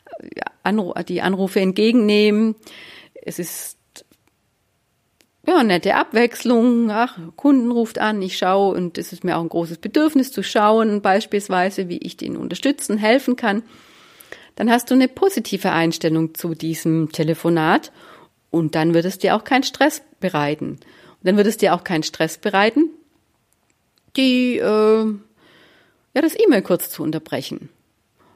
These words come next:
sondern du führst das Telefonat, es ist vorbei und machst dann einfach weiter.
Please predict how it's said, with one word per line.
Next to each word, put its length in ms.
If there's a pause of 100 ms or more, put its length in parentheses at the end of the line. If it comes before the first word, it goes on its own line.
(320)
sondern 320
du 60
führst 260
das 80
Telefonat, 680
es 120
ist 160
vorbei 460
und 80
machst 260
dann 100
einfach 420
weiter. 380